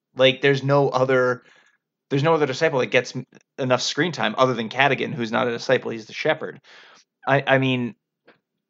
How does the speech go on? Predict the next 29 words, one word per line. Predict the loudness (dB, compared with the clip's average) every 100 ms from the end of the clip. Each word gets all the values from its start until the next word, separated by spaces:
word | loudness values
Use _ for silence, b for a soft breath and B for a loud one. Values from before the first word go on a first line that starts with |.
| _
the | -2 -2
people, | -2 -8 -4 -2 2
uh, | 2 2
from | 0 -6
Sanctum, | -2 -2 0 -2 0
and | 2
I | 2
point | 2 -4
this | 0
out | -2
in | 0
my |
article, | 0 0 -4 -10
the | -12
people | -10 -6
in | -4
Sanctum, | -2 -4 -4 -8 -10
whether | -4 -2 -2
they're | -2 -2 -2
the | -4
Children | -6 -6 -2
of |
Gabriel, | 0 2 2 2 4 2
the | -2
Adjusters, | -2 -2 0 -2 0 -2 -4
the | -4
Faithful, | -4 -2 -4 -4
the | -4
Primes, | -2 0 0 -4